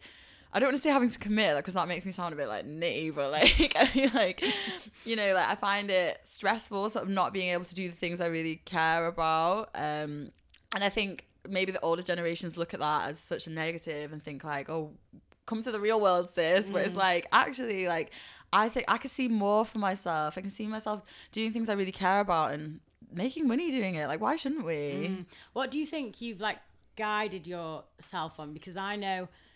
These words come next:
Speaker 2: when I left uni and knew I didn't wanna do anything with my psychology degree, like, the whole way
Speaker 1: Mm.
Speaker 2: through,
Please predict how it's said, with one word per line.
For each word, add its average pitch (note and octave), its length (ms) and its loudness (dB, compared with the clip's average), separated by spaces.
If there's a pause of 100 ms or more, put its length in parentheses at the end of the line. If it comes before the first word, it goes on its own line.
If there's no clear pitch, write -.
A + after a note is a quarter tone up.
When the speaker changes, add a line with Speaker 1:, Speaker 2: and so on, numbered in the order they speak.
(340)
Speaker 2:
when G#3 180 2
I G3+ 240 0
left G3 720 -2
uni F#3 600 -4
and F3 340 -4
knew F#3 160 -4
I E3+ 80 -6
didn't E3+ 200 -10
wanna E3 180 -10
do E3+ 120 -8
anything D#3+ 300 -10
with D#3 100 -10
my D#3 140 -10
psychology D#3 680 -10
degree, D#3 480 -16
like, D3+ 200 -14
the D#3 260 -6
whole D3 160 -4
way D3 200 -6
Speaker 1:
Mm. D#3+ 80 -8
Speaker 2:
through, E3 340 -10